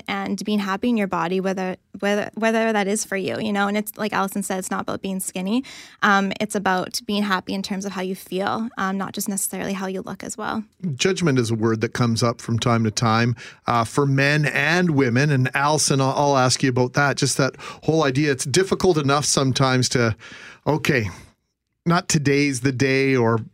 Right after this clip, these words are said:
Speaker 2: you know, this is the week. Sometimes it is that for people. They've had enough and they, they wanna change what they're doing.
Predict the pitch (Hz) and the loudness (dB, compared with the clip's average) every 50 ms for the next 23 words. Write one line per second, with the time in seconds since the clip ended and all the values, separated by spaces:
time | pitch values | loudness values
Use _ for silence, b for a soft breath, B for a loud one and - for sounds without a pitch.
0 | _ _ _ _ _ _ - 170 139 135 131 127 131 123 110 131 160 151 - - | _ _ _ _ _ _ -2 0 2 2 4 4 2 2 2 2 0 2 2 0
1 | 135 120 117 135 123 117 117 135 135 131 139 - - - - B B B B B | 0 0 0 0 0 0 0 0 0 0 -2 -4 -8 -12 -12 B B B B B
2 | B B B _ _ _ _ _ _ _ _ _ _ _ _ _ _ - - - | B B B _ _ _ _ _ _ _ _ _ _ _ _ _ _ -6 -2 0
3 | 196 196 175 - 180 175 160 131 139 143 139 170 175 139 127 117 101 95 - - | 0 2 2 2 2 2 4 2 0 2 2 2 0 2 2 0 0 0 -2 -2
4 | - 123 - 127 120 104 120 117 110 117 113 107 117 120 131 147 156 139 123 120 | -4 -2 0 -2 -2 0 0 0 0 0 0 0 2 2 2 2 2 2 2 0
5 | 131 139 - - 120 123 120 113 113 110 - 117 117 117 123 123 123 120 - - | 0 -2 -2 -2 0 0 2 0 0 -2 0 0 0 2 2 2 0 0 0 0
6 | - 123 120 120 113 110 117 117 110 - - 110 107 104 117 117 113 107 98 98 | 0 0 0 0 -2 -2 -2 -4 -2 -2 -2 -2 0 0 0 2 2 2 0 0
7 | 98 | -2